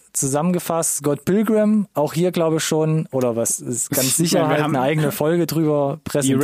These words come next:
Speaker 2: Review-Episode, äh, an der Stelle zu empfehlen, korrekt, ja.
Speaker 1: Relativ ähnlich, auch von den Vibes, wenn ich so zurückblicke in diesem Jahr, Kick-Ass kam in die Kinos von Matthew Vaughn.
Speaker 2: Ja.
Speaker 1: Ähm, auch da für mich was, äh,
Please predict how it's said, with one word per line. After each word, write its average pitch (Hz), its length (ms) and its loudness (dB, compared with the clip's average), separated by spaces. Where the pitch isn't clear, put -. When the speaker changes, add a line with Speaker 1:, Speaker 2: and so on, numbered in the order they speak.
Speaker 2:
Review-Episode, 135 1040 0
äh, 131 60 -6
an 127 120 -2
der 123 120 0
Stelle 120 200 0
zu 123 120 -2
empfehlen, 113 320 -2
korrekt, 110 400 -6
ja. 110 120 -4
Speaker 1:
Relativ 190 680 0
ähnlich, 226 480 2
auch 160 80 -2
von 165 180 0
den 147 160 0
Vibes, 180 340 -2
wenn 170 80 0
ich 160 100 0
so 156 80 -2
zurückblicke 170 420 -2
in 165 60 2
diesem 147 220 0
Jahr, 123 160 0
Kick-Ass 202 520 -2
kam 190 200 0
in 190 80 4
die 202 80 2
Kinos 202 500 0
von 143 160 0
Matthew 147 380 0
Vaughn. 185 360 2
Speaker 2:
Ja. 139 680 0
Speaker 1:
Ähm, 147 440 2
auch 143 180 0
da 156 220 2
für 190 140 0
mich 180 420 2
was, - 460 -2
äh, 123 80 -4